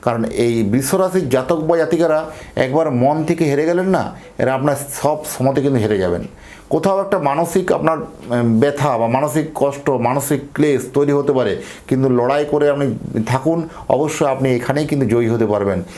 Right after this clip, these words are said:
এই কর্মেই আপনি জয়ী হবেন, এই চাকরিতেই আপনি জয়ী হবেন, এই স-, কর-, এই জায়গাতে আপনি জয়ী হবেন, এতটাই আপনার মনের জোর, কনফিডেন্স লেভেল আছে। আর আপনার পার্সোনাল জন্মছক নিয়ে যদি আমায় জানতে চান, অবশ্যই দেখুন উপরের নাম্বারে আপনি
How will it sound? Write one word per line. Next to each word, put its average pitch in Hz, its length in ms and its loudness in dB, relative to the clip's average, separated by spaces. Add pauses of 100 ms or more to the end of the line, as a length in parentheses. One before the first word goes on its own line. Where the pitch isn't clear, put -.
(160)
এই 175 160 4
কর্মেই 185 400 0
আপনি 180 180 2
জয়ী 160 220 2
হবেন, 147 280 2
এই 127 220 0
চাকরিতেই 151 480 2
আপনি 151 140 0
জয়ী 139 200 2
হবেন, 127 340 0
এই 139 180 2
স-, - 300 -6
কর-, 123 220 2
এই 143 300 0 (360)
জায়গাতে 127 400 2
আপনি 151 140 2
জয়ী 131 200 2
হবেন, 110 240 0 (260)
এতটাই 143 360 0
আপনার 143 220 0
মনের 127 260 0
জোর, 131 160 2
কনফিডেন্স 123 440 0
লেভেল 123 180 2
আছে। 104 300 -2 (340)
আর 101 140 0 (100)
আপনার 160 420 0 (100)
পার্সোনাল 131 520 0
জন্মছক 127 500 0
নিয়ে 139 200 2
যদি 135 140 2
আমায় 123 260 0 (120)
জানতে 110 360 0
চান, 123 320 -2 (460)
অবশ্যই 151 360 0
দেখুন 156 180 2
উপরের 135 280 0
নাম্বারে 123 320 2
আপনি 135 140 0